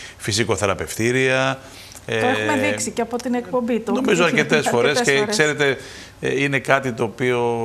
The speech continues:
Speaker 1: ειλικρινά κάνει τη διαφορά, νομίζω. Εκεί έχουμε και συνεργασία με το Αριστοτέλειο Πανεπιστήμιο Μακεδονίας και έχουμε το πρόγραμμα νοητικής ενδυνάμωσης, που σημαίνει ότι, ε, κάποιοι ηλικιωμένοι που έχουν μπει στο πρόγραμμα, τους κάνουμε μαθήματα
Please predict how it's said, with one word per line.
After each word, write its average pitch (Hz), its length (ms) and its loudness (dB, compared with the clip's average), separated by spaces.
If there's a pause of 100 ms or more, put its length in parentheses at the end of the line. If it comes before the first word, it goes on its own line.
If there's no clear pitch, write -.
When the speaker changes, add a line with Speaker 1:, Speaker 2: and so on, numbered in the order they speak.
(140)
Speaker 1:
ειλικρινά 113 420 0
κάνει 120 340 2
τη 87 100 -6
διαφορά, 85 460 -2
νομίζω. 120 720 -4 (300)
Εκεί 98 300 0
έχουμε 117 280 0
και 101 120 -4
συνεργασία 95 1000 0 (340)
με 98 140 -2
το 98 120 -2
Αριστοτέλειο 98 440 -2
Πανεπιστήμιο 98 840 -4 (500)
Μακεδονίας 90 1040 -4 (240)
και 117 120 -4
έχουμε 104 220 -2
το 98 160 -4
πρόγραμμα 104 540 0
νοητικής 95 640 -2
ενδυνάμωσης, 87 760 -4
που - 140 -10
σημαίνει 98 440 -2
ότι, 92 440 -4 (440)
ε, 87 280 -2
κάποιοι 110 300 -2
ηλικιωμένοι 101 640 -2
που 95 140 -2
έχουν 98 240 -2
μπει 95 100 -4
στο 98 160 -2
πρόγραμμα, 95 680 0
τους - 160 -10
κάνουμε 123 300 -2
μαθήματα 101 840 -2